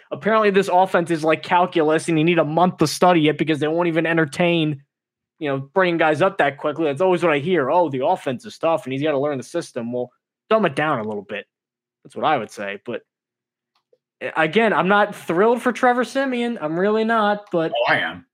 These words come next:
Speaker 1: I'm pi-, I'm done with Zach Wilson. So by virtue of Siemian being not Zach Wilson, he's immediately an upgrade. And I think he probably gives you a much higher floor 'cause, again, he's,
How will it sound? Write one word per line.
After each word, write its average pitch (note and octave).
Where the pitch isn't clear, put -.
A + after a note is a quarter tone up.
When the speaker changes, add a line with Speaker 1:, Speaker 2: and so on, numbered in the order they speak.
Speaker 1:
I'm F#3
pi-, A#3+
I'm F3
done G#3+
with G3+
Zach F3
Wilson. D3
So D#3
by D3+
virtue G#3+
of G3
Siemian F#3+
being E3
not D#3+
Zach D#3+
Wilson, E3
he's E3+
immediately F#3+
an D#3+
upgrade. C3+
And G#3
I D#3+
think A#3+
he A#3+
probably A3+
gives F#3
you F3+
a E3
much G#3
higher E3
floor B2
'cause, D3+
again, D#3+
he's, C#3